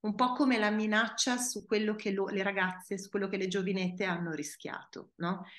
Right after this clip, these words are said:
Eh, questa meravigliosa, questo accostamento, secondo me meraviglioso, no? Sia nel libro che poi nella drammaturgia di Domenico Ferrari, è forte perché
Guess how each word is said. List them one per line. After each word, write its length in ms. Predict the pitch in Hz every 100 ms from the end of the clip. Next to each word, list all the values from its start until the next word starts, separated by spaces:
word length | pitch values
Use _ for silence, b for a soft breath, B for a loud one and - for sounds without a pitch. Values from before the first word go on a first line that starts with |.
| B B B _
Eh, 320 | 202 185 180
questa 680 | 247 247 - 233 202 - - -
meravigliosa, 1160 | 185 190 190 190 196 220 190 180 165 160 160 180
questo 220 | 185 185
accostamento, 960 | 180 202 - 196 208 196 180 180 175
secondo 460 | 175 190 180 175 180
me 380 | 190 202 180 - _ 180
meraviglioso, 960 | 175 175 175 185 214 202 180 180 175
no? 260 | 175 190 185
Sia 220 | - 180
nel 200 | 175 180
libro 380 | 185 202 180 175
che 120 | 180
poi 240 | 180 175
nella 260 | 170 160 165
drammaturgia 800 | 170 165 160 180 175 180 175 170
di 280 | 160 165 165
Domenico 480 | 170 175 175 180 180
Ferrari, 560 | 208 196 185 185 202 B B B B -
è 120 | 208
forte 1080 | - 220 233 247 - 269 254 247 - - _ _ _
perché 800 | 220 185 180 220 247 226 -